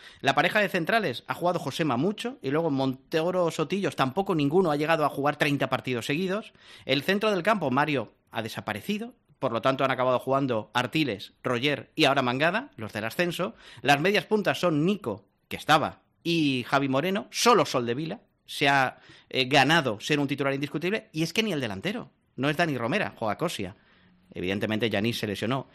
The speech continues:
¿Qué quiero decir con todo esto? Que el problema que yo veo es que los futbolistas que se han incorporado para mejorar lo que había, no lo han mejorado. Y los que estaban, están extenuados, agotados,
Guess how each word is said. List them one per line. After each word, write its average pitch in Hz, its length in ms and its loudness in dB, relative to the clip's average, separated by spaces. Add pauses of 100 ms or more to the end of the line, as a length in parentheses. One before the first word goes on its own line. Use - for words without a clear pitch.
(320)
¿Qué 170 140 0
quiero 220 180 4
decir 160 260 2
con 143 160 0
todo 139 200 2
esto? - 360 -4 (420)
Que 131 320 4
el 123 180 0
problema 127 420 2
que 143 120 2
yo 143 140 2
veo 170 480 2
es 147 220 -2
que 170 380 -2 (360)
los 135 200 0
futbolistas 147 580 -2
que 135 100 -2
se 147 120 0
han 165 100 0
incorporado 151 720 0
para 143 200 4
mejorar 135 440 0
lo 175 100 -2
que 165 100 -4
había, 180 340 -4 (200)
no 156 180 2
lo 127 100 -2
han 107 80 -4
mejorado. 92 520 -10 (380)
Y 185 160 0
los 170 180 2
que 165 120 -4
estaban, 220 500 2
están 190 420 -2
extenuados, 131 800 -2 (280)
agotados, 131 680 2